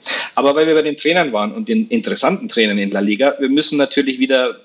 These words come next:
äh, zu Rayo Vallecano gehen, zu Andoni Iraola. Äh, über den werden wir noch einiges hören in den nächsten Jahren, äh, keine Frage.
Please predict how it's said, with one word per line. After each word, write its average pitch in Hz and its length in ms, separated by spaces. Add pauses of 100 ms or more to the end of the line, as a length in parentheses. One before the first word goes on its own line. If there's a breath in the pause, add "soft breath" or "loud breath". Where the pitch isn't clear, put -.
(240)
äh, 117 160
zu 107 160
Rayo 113 240
Vallecano 110 480
gehen, 147 220
zu 123 340
Andoni 117 440
Iraola. 120 680 (360 loud breath)
Äh, 117 220
über 117 160
den 135 220
werden 135 100
wir 127 60
noch 117 140
einiges 123 500
hören 151 160
in 160 80
den 147 120
nächsten 147 340
Jahren, 147 400
äh, 113 160
keine 117 320
Frage. 117 460